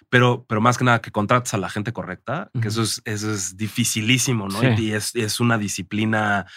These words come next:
Speaker 1: este, de por sí, como, como, como fregados encuentras a las, a las personas correctas, cómo las filtras, qué examen le pones,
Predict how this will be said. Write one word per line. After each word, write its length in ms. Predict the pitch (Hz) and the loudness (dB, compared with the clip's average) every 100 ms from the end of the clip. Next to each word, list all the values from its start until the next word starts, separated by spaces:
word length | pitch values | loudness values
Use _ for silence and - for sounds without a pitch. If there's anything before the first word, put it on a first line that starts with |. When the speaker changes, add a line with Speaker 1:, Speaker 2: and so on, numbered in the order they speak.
| - - | -20 -14
Speaker 1:
este, 360 | - 95 - 98 | -6 -4 -4 -4
de 120 | 90 | -4
por 200 | 90 98 | -4 -4
sí, 300 | 90 113 110 | -2 0 0
como, 320 | 101 98 92 - | 0 -4 -6 -6
como, 340 | 98 104 95 | -4 -2 -2
como 220 | - 107 | -2 -4
fregados 400 | 95 92 98 92 | -2 -2 -2 -2
encuentras 500 | 90 92 92 95 90 | -6 -6 -6 -4 -6
a 100 | 92 | -6
las, 300 | 87 82 - - | -8 -8 -10 -8
a 80 | |
las 140 | 98 87 | -8 -8
personas 280 | 87 92 - | -8 -8 -8
correctas, 300 | 90 95 - | -8 -10 -8
cómo 140 | 101 | -8
las 160 | 85 - | -8 -6
filtras, 380 | 101 92 90 - | -6 -4 -6 -8
qué 100 | 87 | -8
examen 340 | - 92 87 | -6 -6 -8
le 60 | 80 | -10
pones, 420 | 107 98 95 87 | -8 -6 -6 -8